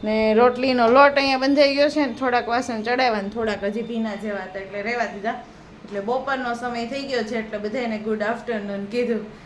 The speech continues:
તો કાંઈ નહીં, જો બપોર પડી ગઈ છે હવે. અને હવે નીલભાઈ અમારે આજે સ્કૂલે ગયા નથી, કા? નીલભાઈને થોડા થોડા પગ દુખતા હતા, જો ને મોઢું તો જો,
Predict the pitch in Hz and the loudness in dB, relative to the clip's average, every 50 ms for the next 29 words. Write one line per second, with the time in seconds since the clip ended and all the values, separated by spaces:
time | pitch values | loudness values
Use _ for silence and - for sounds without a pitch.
0 | - - - - - 202 196 208 214 214 208 202 202 196 196 185 196 202 190 190 | -20 -20 -18 -12 -10 -8 -6 -4 -4 -4 -4 -6 -8 -10 -10 -10 -8 -8 -8 -6
1 | 202 208 208 214 214 196 - 240 240 262 262 240 269 269 277 277 285 294 269 262 | -6 -6 -4 -4 -4 -4 -2 -2 -2 -2 -4 -6 -6 -8 -8 -6 -6 -4 -4 -2
2 | 262 269 277 294 277 277 - - - - - - - - - - - - - - | -2 -2 -2 -4 -6 -8 -14 -18 -20 -20 -20 -20 -20 -20 -20 -20 -20 -16 -12 -10
3 | 214 202 208 208 208 208 208 208 208 220 226 233 220 220 240 233 226 220 220 220 | -8 -8 -6 -6 -4 -4 -4 -4 -2 -2 -2 -2 -2 0 0 0 0 0 0 -2
4 | 220 220 214 214 220 220 226 233 226 - - - - - - - 214 214 214 214 | -2 -2 -2 0 0 0 -2 -4 -6 -12 -18 -20 -20 -18 -12 -10 -8 -8 -6 -8
5 | 214 - 226 247 240 233 233 220 214 226 226 226 220 233 240 - 247 196 - 240 | -8 -6 -4 -2 -2 0 -2 -2 -2 0 0 0 0 -2 -4 -4 -6 -4 -2 -2
6 | 277 294 285 - - - - - - - - - - - - - - - - 208 | -2 -2 -4 -10 -16 -20 -20 -20 -20 -20 -20 -20 -20 -20 -18 -18 -14 -8 -6 -4
7 | 208 214 220 226 226 208 233 226 226 220 208 214 247 233 226 220 214 247 226 214 | -2 0 2 2 2 2 2 2 2 2 2 2 2 2 2 2 2 4 2 2
8 | 208 214 233 233 226 208 208 220 277 277 - 302 277 254 208 208 196 185 - 233 | 4 4 4 4 4 2 0 -4 -4 -2 0 2 2 2 2 0 0 0 0 0
9 | 247 285 294 254 220 220 233 226 233 254 247 226 247 240 233 226 302 | 0 0 2 2 2 2 2 2 2 0 0 2 2 2 0 0 -4